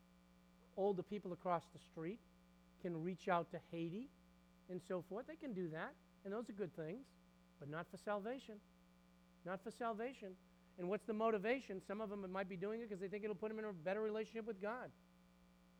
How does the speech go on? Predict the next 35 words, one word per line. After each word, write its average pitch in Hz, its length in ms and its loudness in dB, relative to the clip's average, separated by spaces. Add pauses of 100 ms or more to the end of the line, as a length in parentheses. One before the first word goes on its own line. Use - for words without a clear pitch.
(580)
Okay? 208 400 0 (360)
Those 226 260 2
decisions 226 600 -4
don't 233 320 0
lead 208 180 -2
you 175 100 -2
to 165 100 -2
God. 143 280 -2 (560)
And 180 160 2
what 226 140 6
you 214 100 2
need 233 160 2
to 202 80 0
see 269 280 -2
here 190 280 4 (840)
is 202 240 8
that 180 160 6 (160)
their 226 240 6
life 220 420 4
was 180 180 -2
governed 214 440 8
by 202 300 2
sin. 233 420 -2 (320)
And 185 100 6
when 196 140 4
that's 220 220 2
the 226 100 -2
case, 247 460 0 (460)
when 170 140 0
sin 247 260 -2
is 208 140 2
ruling 233 300 2
in 220 80 2
the 220 100 0
life, 226 300 2